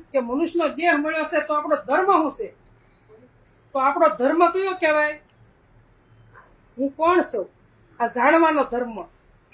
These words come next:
હું ક્યાંથી આવ્યો, ક્યાંથી છૂટો પડ્યો? ધન પેખ્યો પણ ધર્મ નો પેખ્યો.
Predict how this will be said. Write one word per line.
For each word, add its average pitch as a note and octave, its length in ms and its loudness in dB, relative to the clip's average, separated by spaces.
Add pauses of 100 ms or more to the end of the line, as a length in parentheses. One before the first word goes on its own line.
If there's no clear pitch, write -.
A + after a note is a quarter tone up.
(240)
હું C#4 80 -4
ક્યાંથી D#4+ 440 2
આવ્યો, A#3+ 360 4 (960)
ક્યાંથી F4 260 2
છૂટો G4 340 4
પડ્યો? F#3 280 -6 (3000)
ધન F#4 360 6
પેખ્યો D4+ 500 0 (100)
પણ C4 160 -6
ધર્મ A#3+ 380 -8
નો A#3+ 120 -10
પેખ્યો. F#3 400 -14